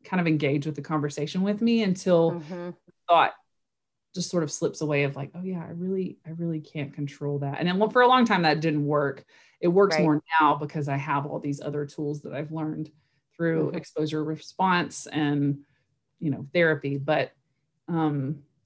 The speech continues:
Speaker 1: yeah, having
Speaker 2: Yeah.
Speaker 1: a partner in it has been, <laughs> has been really helpful because I
Speaker 2: It's wonderful. Yeah,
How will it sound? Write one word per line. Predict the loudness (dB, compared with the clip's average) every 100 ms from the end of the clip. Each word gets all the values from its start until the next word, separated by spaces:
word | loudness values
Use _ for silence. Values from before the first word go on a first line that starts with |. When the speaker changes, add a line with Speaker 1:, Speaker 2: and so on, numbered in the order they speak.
| _ _ _
Speaker 1:
yeah, | -2 -2
having | 0 0 0
Speaker 2:
Yeah. | 0
Speaker 1:
a |
partner | -2 -4 -6
in | -8
it |
has | -10 -12
been, | -4 -4 -4 -12 _
<laughs> | _ _ _
has | -10
been | -6 -4
really | -4 -4
helpful | -6 -10 -12 -10
because | -10 -8 -8 -6
I | 0 4
Speaker 2:
It's | 4
wonderful. | 2 0 0 0 0 -2 -6 _
Yeah, | 2 2